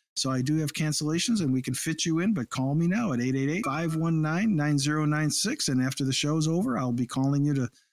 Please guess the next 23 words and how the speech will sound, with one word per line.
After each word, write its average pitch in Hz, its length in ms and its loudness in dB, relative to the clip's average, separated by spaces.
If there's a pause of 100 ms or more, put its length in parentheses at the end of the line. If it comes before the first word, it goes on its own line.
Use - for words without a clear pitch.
(160)
see 180 220 0
about 170 240 0
setting 180 340 2
up 175 120 -2
a 160 40 -2
time 180 320 2
that's 151 180 0
convenient 156 460 0
for 147 100 0
both 160 280 0
of 196 100 0
us 214 200 -2
at 131 80 -2
either 135 280 2
one 143 160 2
of 156 80 2
my 143 120 2
offices 185 560 0
or 131 100 2
even 156 260 0
on 175 160 0
the 170 60 2
phone. 117 440 0